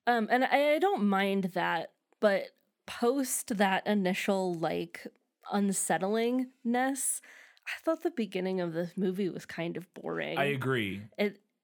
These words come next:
Speaker 1: uh, then, like, I, I get needing to introduce everything because, once again, we don't have the benefit of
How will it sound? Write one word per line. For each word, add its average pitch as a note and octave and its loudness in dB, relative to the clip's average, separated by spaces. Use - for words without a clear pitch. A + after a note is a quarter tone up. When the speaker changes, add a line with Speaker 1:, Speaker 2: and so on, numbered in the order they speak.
Speaker 1:
uh, - -6
then, C4+ 4
like, C4+ 0
I, B3 4
I A#3+ 4
get C4 2
needing G#3+ 4
to G#3+ 0
introduce F3 -2
everything A3 0
because, G3+ 0
once F3+ -2
again, F3+ 0
we F3+ 2
don't F3+ -2
have E3+ -6
the F3 -2
benefit E3 -2
of F3 -4